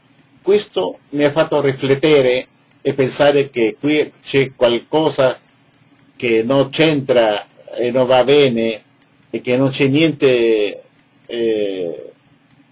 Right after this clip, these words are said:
di affare questo qua. Com'è possibile che pastori della classe terrenale sono incaricati di dirigere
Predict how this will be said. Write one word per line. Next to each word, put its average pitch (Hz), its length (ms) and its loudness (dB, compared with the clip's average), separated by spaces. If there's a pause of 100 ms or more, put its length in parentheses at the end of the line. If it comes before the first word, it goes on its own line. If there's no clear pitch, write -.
(240)
di 120 140 -4
affare 156 580 2 (280)
questo 170 440 0
qua. 180 500 2 (420)
Com'è 135 240 0
possibile 147 540 2
che 127 160 -2
pastori 147 420 0
della 139 220 4
classe 139 260 0
terrenale 139 640 2 (580)
sono 160 440 2
incaricati 151 680 2
di 139 120 -2
dirigere 143 760 2